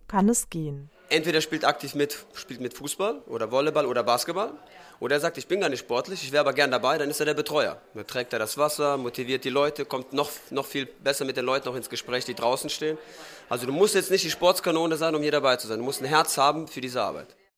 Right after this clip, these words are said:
Speaker 1: Fast die Hälfte der Helfer kommt aus dem kirchlichen Bereich.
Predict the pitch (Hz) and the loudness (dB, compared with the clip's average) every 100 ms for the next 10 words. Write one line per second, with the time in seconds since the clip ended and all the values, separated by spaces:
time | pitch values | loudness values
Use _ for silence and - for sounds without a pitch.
0 | _ - 277 - 277 247 220 240 - 202 | _ 4 4 4 2 6 6 6 2 2
1 | 147 175 160 160 - 220 - - 180 175 | 2 2 2 0 -4 -6 -6 -2 -2 0
2 | - 175 220 220 - 180 170 143 - 156 | -2 0 0 0 0 -2 -2 -6 -6 -6
3 | 151 - 139 135 147 - | -6 -6 -8 -10 -14 -16